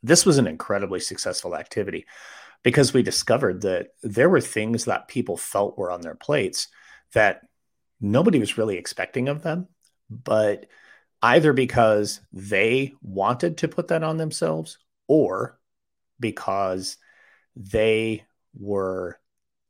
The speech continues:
just hanging on to something we had done in years past,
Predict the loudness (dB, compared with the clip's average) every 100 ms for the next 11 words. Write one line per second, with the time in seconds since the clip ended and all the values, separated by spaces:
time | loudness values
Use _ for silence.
0 | _ _ _ -8 -8 -8 -8 -4 -2 0
1 | 0 0 -2 -2 -6 -8 -8 -8 -8 -10
2 | -8 -10 -10 -14 _ -14 -10 -8 -10 -14
3 | -10 -8 -8 -10 -14